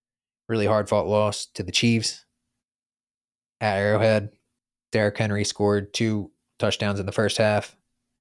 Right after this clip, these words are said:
The Titans couldn't quite keep their lead. I know Titan fans especially weren't happy with that holding call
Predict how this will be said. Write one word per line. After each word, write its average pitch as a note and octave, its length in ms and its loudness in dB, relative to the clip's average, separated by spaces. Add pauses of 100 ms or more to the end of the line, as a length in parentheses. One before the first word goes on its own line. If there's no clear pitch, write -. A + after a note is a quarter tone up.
(500)
The G2 60 -6
Titans G2+ 300 -2
couldn't - 400 -4
quite A#2 280 0
keep A2 160 -4
their G#2+ 120 2
lead. G#2+ 340 0 (540)
I - 80 0
know A2+ 120 0
Titan G#2 280 -2
fans G#2 240 -2
especially G2+ 440 0
weren't G2 200 -2
happy G#2 240 -4
with G2 140 -4
that G2 360 0 (880)
holding A2+ 280 0
call A2+ 420 0